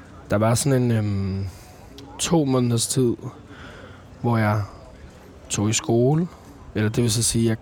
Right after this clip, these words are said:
jeg gik fra mine forældre med skoletasker og det hele, og så satte jeg mig, <laughs>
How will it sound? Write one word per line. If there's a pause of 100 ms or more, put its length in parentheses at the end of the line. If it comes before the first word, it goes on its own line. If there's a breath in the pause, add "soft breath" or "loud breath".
(180)
jeg
gik
fra
mine
forældre (420)
med
skoletasker
og
det
hele,
og
så
satte
jeg
mig, (1040 loud breath)
<laughs>